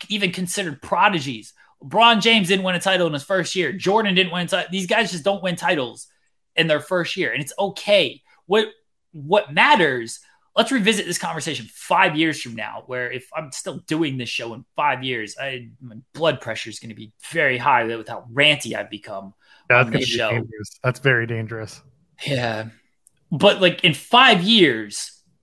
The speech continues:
Speaker 1: let's look at this, because let, let's take a for example. Let's take a for example, Joel. And I'm not, I'm try-, trying to do a full-on comparison here, but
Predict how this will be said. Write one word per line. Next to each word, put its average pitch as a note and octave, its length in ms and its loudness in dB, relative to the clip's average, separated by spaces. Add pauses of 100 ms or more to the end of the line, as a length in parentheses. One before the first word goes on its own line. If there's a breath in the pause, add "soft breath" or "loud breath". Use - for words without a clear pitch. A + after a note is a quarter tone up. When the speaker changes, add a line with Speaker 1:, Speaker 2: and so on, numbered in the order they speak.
(300)
Speaker 1:
let's F#3 220 6
look D#3 160 2
at C3+ 120 0
this, A2 500 -6 (440)
because D#3+ 800 4 (1120)
let, F#3+ 260 2 (500)
let's F#3 320 2
take D#3+ 240 2
a B2+ 40 -4
for C3+ 300 -2
example. - 640 -14 (280)
Let's F3 180 -2
take D3 120 0
a B2 40 -6
for A#2+ 300 -12
example, - 440 -20
Joel. - 400 -20 (220)
And D3+ 140 -2
I'm F3 160 4
not, E3+ 240 6
I'm D3 100 -8
try-, D#3 260 -4
trying C3 220 -4
to B2 60 -8
do A#2+ 100 -6
a G#2+ 40 -8
full-on A2+ 440 -4
comparison - 580 -12
here, G2+ 320 -14
but A2 200 -10